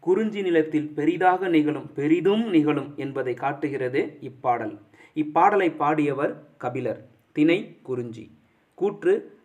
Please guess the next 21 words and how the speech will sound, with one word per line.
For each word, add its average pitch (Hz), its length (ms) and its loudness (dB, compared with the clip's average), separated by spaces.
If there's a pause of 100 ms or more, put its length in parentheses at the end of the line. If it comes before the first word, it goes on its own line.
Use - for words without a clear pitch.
(100)
தலைமகள் 156 720 2 (120)
தெய்வத்திற்கு 156 960 0
பராயது. 131 600 0 (400)
பராயது 175 520 4
என்றால் 143 520 -2
கும்பிடுவது, 123 760 -4
அதாவது 127 460 -6
வேண்டிக் 151 320 2
கொள்வது. 120 520 -6 (260)
"எனக்கும் 160 480 -2
என்னை 147 240 0
சார்ந்தவர்களுக்கும் 151 920 -2
எந்தவித 160 640 -2
தீங்கையும் 160 500 2
செய்துவிடாதே" 147 760 0
என்று 127 280 -6
தம் 127 240 -8 (180)
வழிபடக்கூடிய 151 800 0
தெய்வத்தை 147 640 0 (180)
வேண்டிக் 156 380 0
கொள்வது 135 600 -2